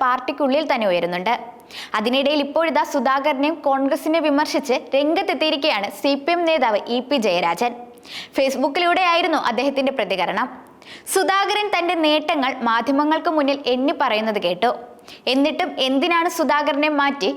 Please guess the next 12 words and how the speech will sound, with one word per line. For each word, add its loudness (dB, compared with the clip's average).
കോൺഗ്രസിന്റെ 0
സംസ്ഥാന 0
അധ്യക്ഷനായി -2
സണ്ണി 2
ജോസഫ് 0
എം 2
എൽ 2
എയെ 4
നിയമിച്ചത്? 0
കോൺഗ്രസിന്റെ 2
സംസ്ഥാന 0
അധ്യക്ഷനായി 0